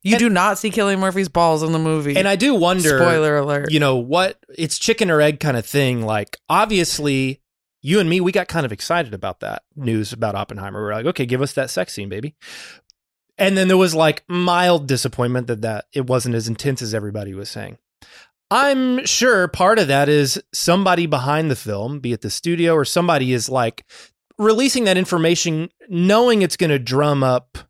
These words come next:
Speaker 2: conversation
Speaker 1: Sure.
Speaker 2: and knowing that it's gonna drum up press for the movie. And then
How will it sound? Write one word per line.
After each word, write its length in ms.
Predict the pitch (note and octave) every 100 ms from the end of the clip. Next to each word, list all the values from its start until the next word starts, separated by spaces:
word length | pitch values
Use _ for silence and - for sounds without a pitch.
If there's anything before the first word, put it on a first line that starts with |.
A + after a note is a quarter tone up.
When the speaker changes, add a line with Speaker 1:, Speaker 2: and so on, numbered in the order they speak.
| _ _ _ _ -
Speaker 2:
conversation 640 | - D#3+ C3+ B2 D3 B2+ C3+
Speaker 1:
Sure. 140 | - - - - -
Speaker 2:
and 200 | F3+ F3+
knowing 260 | G3+ G#3+ F#3+
that 100 | E3+
it's 100 | -
gonna 160 | E3
drum 220 | C#3 C#3+ C#3
up 140 | -
press 320 | - E3+ D#3
for 180 | - C#3+
the 80 | B2+
movie. 520 | E3+ G#3+ C3 B2 A#2+ - -
And 220 | D3 E3 D#3+
then 420 | D#3+ D3+ D3+